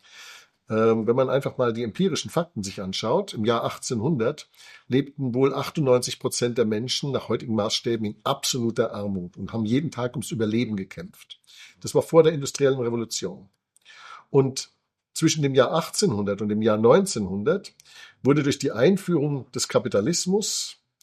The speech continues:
erst im britischen Empire und dann in ganz Europa und in Amerika auch, wurde durch die Einführung des Kapitalismus und der freien Marktwirtschaft, die letzten Endes die Freiheit des Menschen als Individuum voll anerkennt,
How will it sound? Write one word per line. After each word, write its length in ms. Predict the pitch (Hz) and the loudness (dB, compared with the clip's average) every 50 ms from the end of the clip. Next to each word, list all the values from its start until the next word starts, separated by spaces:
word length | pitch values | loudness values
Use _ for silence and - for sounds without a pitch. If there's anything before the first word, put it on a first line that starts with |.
| _ - | _ -8
erst 240 | - 107 101 - - | -6 -4 -4 -4 -4
im 80 | 107 | -6
britischen 340 | 92 - 107 107 101 - 110 | -4 -4 -6 -6 -6 -6 -6
Empire 380 | 107 123 139 143 175 185 170 131 | -6 -6 -4 -2 0 2 2 2
und 120 | 104 95 | 2 0
dann 120 | 98 101 | -4 -4
in 80 | 104 104 | -4 -4
ganz 200 | 98 104 101 - | -4 -4 -6 -6
Europa 340 | 113 98 131 175 180 - 175 | -6 -4 -4 -4 -4 -2 -2
und 80 | 131 | -2
in 100 | 104 98 | 0 -2
Amerika 500 | 95 95 104 139 156 151 - - 113 90 | -2 0 0 0 0 0 -2 -6 -8 -6
auch, 320 | - 143 226 254 - - - _ _ _ - - - - - - - _ | -2 0 0 -2 -2 -6 -20 _ _ _ -20 -20 -20 -18 -20 -20 -12 _
wurde 300 | - 143 156 151 165 151 | 0 2 2 2 2 0
durch 220 | - 156 151 - | 0 0 0 2
die 120 | - 165 160 | 2 0 0
Einführung 340 | - 151 165 - 175 165 160 | 2 0 0 0 0 0 0
des 140 | 147 - | 0 -2
Kapitalismus 680 | - - 147 127 117 123 117 143 160 - - 190 143 - | -4 -4 -4 -2 0 0 0 0 -2 -2 -2 -2 -4 -4
und 160 | - - 107 95 | -4 -2 0 0
der 80 | 85 | 0
freien 480 | - - 107 104 110 120 135 139 131 117 | 0 0 -2 2 4 6 6 6 4 4
Marktwirtschaft, 1000 | 107 95 92 107 - _ - 151 139 - - 170 220 233 - - - - - - - - - - - - - | 0 0 -2 -6 -8 _ -4 -4 -2 -2 -2 -4 -4 -6 -8 -14 -14 -14 -14 -14 -16 -20 -20 -20 -18 -10 0
die 60 | 127 | 6
letzten 360 | 113 135 151 147 - - 139 | 8 8 8 8 6 -2 2
Endes 220 | 135 135 131 120 - | 2 2 2 0 -2
die 100 | - 113 | -4 -4
Freiheit 340 | - 127 135 131 131 127 - | -2 0 0 0 0 0 -2
des 140 | 113 - | -4 -2
Menschen 380 | 113 107 117 131 - - 135 127 | 0 0 0 0 -2 -4 -4 -2
als 160 | 110 107 - | -4 -4 -2
Individuum 460 | 139 107 101 95 104 123 156 147 113 | -4 -4 -4 -2 -4 -4 -4 -4 -4
voll 260 | - - 127 113 - 92 | -2 2 2 2 2 0
anerkennt, 600 | 90 95 110 113 - - 165 208 277 - - - | -4 -4 -4 -4 -2 -2 -2 -2 -2 -6 -14 -20